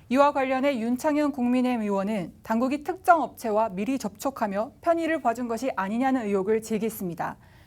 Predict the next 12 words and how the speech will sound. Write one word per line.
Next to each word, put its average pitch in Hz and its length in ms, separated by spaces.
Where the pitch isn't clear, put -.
이 226 80
부분 233 300
리포트로 277 500
확인하시겠습니다. 208 840
신고수리 294 600
일 294 240
호 311 100
거래소 233 460
업비트가 220 600
특금법 262 500
신고 262 300
과정에서 214 640